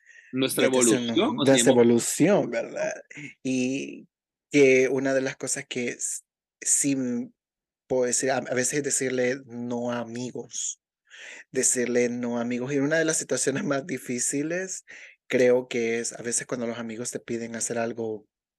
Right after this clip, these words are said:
Speaker 2: que si le puedes hacer un favor.
Speaker 1: Ujú.
Speaker 2: Y a veces te, te como que yo me pongo entre la espada y la pared cuando no tendría que ser así. Y
Speaker 1: No te tendría que, que mov-, que, que mover el piso,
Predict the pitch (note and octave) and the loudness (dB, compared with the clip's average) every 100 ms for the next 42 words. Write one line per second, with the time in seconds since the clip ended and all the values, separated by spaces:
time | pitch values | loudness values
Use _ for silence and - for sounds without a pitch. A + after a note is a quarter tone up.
0 | _ C3 C#3 B2 C3 C#3 C#3+ D3 C#3+ C3 | _ -2 0 2 4 4 2 -2 -2 -4
1 | C3 - - _ _ _ - A#2+ A#2 A2 | -2 -4 -8 _ _ _ -8 -4 -4 -2
2 | G#2 G#2 C3+ B2+ A#2+ A#2+ - C3+ B2+ - | -2 2 4 6 4 2 0 -2 -2 -8
3 | _ _ _ _ _ _ _ _ _ _ | _ _ _ _ _ _ _ _ _ _
4 | _ D#3+ D#3+ - - B2+ B2 - B2 A#2+ | _ -10 -6 -4 -2 0 0 2 4 4
5 | C3 - C#3 A#2+ D3 F3+ G#3+ G3+ - D#3+ | 0 -8 -12 2 4 4 2 0 0 0
6 | D#3 D3 C3+ B2 - B2+ C3 C3 B2+ C3+ | 0 -2 -4 -6 -4 -2 0 0 0 0
7 | C3 B2+ B2 B2 C#3 B2+ B2 A#2 A#2 A2+ | -2 -2 -6 -2 -2 0 0 0 -2 -4
8 | A#2 A2 - A3 G#3 - _ _ - - | -4 -2 -4 -4 -8 -16 _ _ -20 -18
9 | - - - C#3+ C#3 B2+ A#2+ A2+ G#2+ _ | -18 -18 -2 0 2 2 2 0 -4 _
10 | C#3 C#3+ E3 C#3+ C#3 C#3+ C#3+ D3+ D3+ _ | -2 0 0 0 2 2 2 0 -2 _
11 | C3+ C3 C3 A#2 - - C3+ A#2+ - C3 | -2 0 -2 -4 -10 -4 0 0 0 -2
12 | B2 A#2 C3 C#3 - - D#3+ E3+ - E3+ | 2 2 2 2 0 2 2 2 0 0
13 | E3 | 0